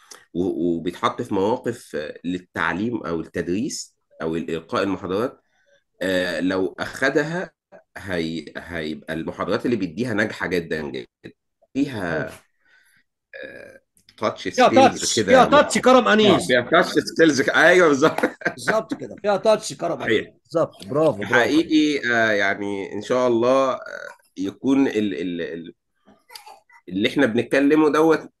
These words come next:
Speaker 1: نتكلمه بعد ست شهور بقى، وساعتها يكون
Speaker 2: آه، طبعًا،
Speaker 1: إنجليش.
Speaker 2: طبعًا، في،
Speaker 1: إن
Speaker 2: هيبقى
Speaker 1: شاء
Speaker 2: في
Speaker 1: الله.
Speaker 2: فرق كتير جدًا. تمام،
Speaker 1: أكيد،
Speaker 2: جميل.
Speaker 1: أكيد.
Speaker 2: أسمع،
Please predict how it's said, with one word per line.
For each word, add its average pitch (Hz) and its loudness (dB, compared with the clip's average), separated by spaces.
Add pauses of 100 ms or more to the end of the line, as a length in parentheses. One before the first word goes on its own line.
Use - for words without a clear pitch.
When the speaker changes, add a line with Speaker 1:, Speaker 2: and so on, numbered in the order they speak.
Speaker 1:
نتكلمه 117 -2
بعد 113 -4
ست - -16
شهور 139 -2
بقى، 143 0
وساعتها 104 -4
يكون 95 -6 (1000)
Speaker 2:
آه، 120 4
طبعًا، 190 4
Speaker 1:
إنجليش. - -18
Speaker 2:
طبعًا، 156 0
في، 175 -4
Speaker 1:
إن 180 4
Speaker 2:
هيبقى 160 2
Speaker 1:
شاء 135 2
Speaker 2:
في 107 -2
Speaker 1:
الله. 101 0 (280)
Speaker 2:
فرق 139 -8
كتير 185 -8
جدًا. 127 -6 (880)
تمام، 190 2
Speaker 1:
أكيد، 139 -6
Speaker 2:
جميل. 202 2
Speaker 1:
أكيد. 147 -2
Speaker 2:
أسمع، 233 0